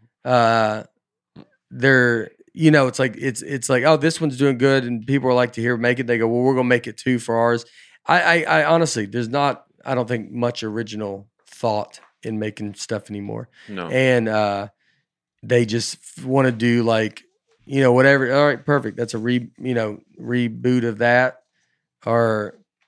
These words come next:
Speaker 1: you know, like, whatever. They're doing that reboot of the seventies show, which I love them and they're amazing. It's like, "We'll just do the nineties." You're like, "Why don't you make a show with them?" That's not, doesn't have to be the
Speaker 2: They're doing a nineties show, like,
Speaker 1: Yeah.
Speaker 2: for the seventies? That's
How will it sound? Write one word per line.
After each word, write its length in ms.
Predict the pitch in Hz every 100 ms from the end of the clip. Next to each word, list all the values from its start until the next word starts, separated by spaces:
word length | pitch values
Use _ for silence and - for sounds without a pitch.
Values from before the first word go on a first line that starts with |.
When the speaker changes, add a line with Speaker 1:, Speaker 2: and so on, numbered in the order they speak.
| _ _
Speaker 1:
you 160 | - 123
know, 140 | 107
like, 260 | 120 135 -
whatever. 200 | 139 131
They're 140 | 131
doing 200 | 139 143
that 220 | 139 123 -
reboot 560 | - - - 139 139 135
of 80 | 127
the 60 |
seventies 340 | - 139 135 127
show, 140 | 156
which 160 | 135 -
I 160 | 123
love 360 | 120 120 117 113
them 500 | 80 117 123 135 165 -
and 160 | 131
they're 100 | 120 117
amazing. 500 | 110 120 123 147 - - _ -
It's 120 | 110
like, 120 | 117
"We'll 160 | 117 127
just 120 | 117
do 140 | 135 120
the 100 | 120
nineties." 280 | 139 135
You're 80 | 143
like, 120 | 143 139
"Why 160 | 165
don't 80 | 170
you 80 | 160
make 180 | 156 151
a 40 |
show 260 | - 160 151
with 240 | 135 127
them?" 260 | 143 190 - -
That's 240 | 117 -
not, 300 | 135 135 -
doesn't 200 | 131 123
have 120 | 123
to 80 | 123
be 80 | 123
the 300 | 110 107 113 _ -
Speaker 2:
They're 80 | 127
doing 200 | 139 139
a 80 |
nineties 420 | 107 104 117 135 139
show, 260 | 147 151
like, 300 | 143 90 87
Speaker 1:
Yeah. 260 | 139 135 101
Speaker 2:
for 60 | 101
the 60 | 98
seventies? 440 | 104 107 123 127
That's 240 | 101 -